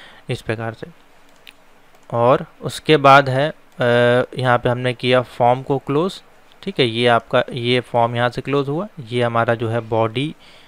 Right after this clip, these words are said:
जो है हमारी बॉडी से क्लोज होगी, और ये एचटीएमएल जो है यहाँ से हमारा एचटीएमएल से क्लोज हो जाएगा, ठीक है। हेडिंग हमारी जो है यहाँ पे क्लोज है, ठीक है,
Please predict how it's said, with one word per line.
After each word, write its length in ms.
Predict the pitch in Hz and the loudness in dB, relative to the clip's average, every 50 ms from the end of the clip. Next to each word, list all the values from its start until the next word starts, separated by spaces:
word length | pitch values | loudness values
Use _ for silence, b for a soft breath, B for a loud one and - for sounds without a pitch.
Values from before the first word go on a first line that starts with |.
| b b b _ - | b b b _ -14
जो 240 | 135 113 - 123 120 | -10 -6 -4 -4 -2
है 400 | 107 110 117 117 117 120 120 - - - - | -2 0 0 2 2 2 2 0 -2 -6 -10
हमारी 520 | 123 117 117 113 113 113 120 123 131 135 - - | -8 -4 -2 -2 0 0 -2 -4 -6 -8 -10 -10
बॉडी 380 | 139 113 113 113 110 113 127 | -6 -2 -2 0 0 -2 -4
से 160 | 123 - 139 127 | -4 -4 -6 -6
क्लोज 300 | - 135 135 135 135 135 | -4 -2 -2 0 0 0
होगी, 260 | 139 135 143 185 220 - b b b b b b b b b - | -2 -2 -4 -8 -12 -14 b b b b b b b b b 0
और 180 | 131 135 135 | 2 2 2
ये 220 | 135 131 131 127 123 | 2 2 2 2 0
एचटीएमएल 440 | 117 - - 131 127 131 135 131 | 0 -2 -6 -6 -4 -2 -2 -2
जो 100 | 127 123 | -2 -4
है 120 | 120 127 127 | -4 -4 -4
यहाँ 200 | 120 113 110 110 | -4 -4 -4 -4
से 140 | - - 123 | -6 -6 -6
हमारा 320 | 113 107 104 110 139 175 196 - B B B B B B B B B | -4 -4 -4 -4 -4 -6 -10 -14 B B B B B B B B B
एचटीएमएल 480 | 143 127 117 - - 127 120 117 113 113 | -4 -4 -4 -4 -4 -4 -2 -2 -4 -4
से 140 | - 156 160 | -4 -8 -10
क्लोज 240 | - - 113 104 101 - | -8 -6 -8 -8 -8 -10
हो 60 | 107 | -12
जाएगा, 320 | 104 104 104 104 104 110 | -10 -10 -10 -10 -10 -12
ठीक 240 | - - 180 175 - | -10 -8 -6 -4 -4
है। 100 | 135 107 | -4 -2
हेडिंग 340 | 113 113 110 110 120 123 120 | 0 0 0 0 -2 -4 -4
हमारी 320 | 117 117 113 113 117 120 | -4 -2 -2 -2 -2 -2
जो 120 | 110 120 110 | -4 -4 -2
है 220 | 113 117 117 - - - - 117 | -2 -2 -2 -2 -4 -8 -14 -10
यहाँ 300 | 107 117 107 113 117 117 | -8 -6 -4 -4 -4 -4
पे 120 | - 127 | -6 -6
क्लोज 340 | - 127 120 127 131 127 - | -6 -4 -2 -2 -2 -2 -4
है, 100 | 180 220 - - b b b b b b b b b b _ _ _ - | -6 -8 -10 -16 b b b b b b b b b b _ _ _ -6
ठीक 180 | 175 196 - | -6 -4 -2
है, 60 | 139 | -2